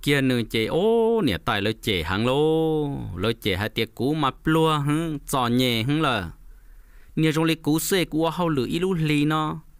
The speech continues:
bố yo giàu trong lý tuần sai nó, bố yo khứ tấu nhẹ trong lý tuần sai xí, chị lấy những chị, chị, chị, chị cú. Ta xí giờ chị, chị vẫn hãy nhỏ lò thì cá lìa lắm mà,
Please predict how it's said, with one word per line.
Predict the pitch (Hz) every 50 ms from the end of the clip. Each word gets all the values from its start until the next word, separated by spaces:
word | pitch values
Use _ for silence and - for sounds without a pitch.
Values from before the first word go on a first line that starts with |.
| - - - - - - -
bố | - 147 143 151
yo | 160 165
giàu | 160 - 143 135
trong | 131 151 147
lý | 151
tuần | 156 - 151 139 135
sai | 131 - 147 139 135
nó, | 135 147 170 180 175 170 160 143 139 131 - - - -
bố | 131 139 143
yo | 147 156 160 160 160
khứ | - 135 156
tấu | 156 - 151
nhẹ | 156 175 175 165
trong | - 147
lý | 147 147
tuần | - 135 123 -
sai | - 123 113 110
xí, | - - - 110 113 127 135
chị | 139 - 95
lấy | 95 113 123
những | 117 107
chị, | - 85 78
chị, | - - 87 80
chị, | - - 95 85
chị | - - 101 90 80 -
cú. | - - 85 82 90 92 - - - - - - - - - - - - - - -
Ta | - 139 143
xí | - - - 120 127 135
giờ | 131 117 87 80 - -
chị, | - 101 107 120
chị | 117 - 101 104
vẫn | 120 120
hãy | 110 104 90 110
nhỏ | 131 123 117 104
lò | 104 107 101 95
thì | - 101 92
cá | - - 131 131 156 170
lìa | 165 156 151 143 131
lắm | 131 139 147
mà, | 151 147 139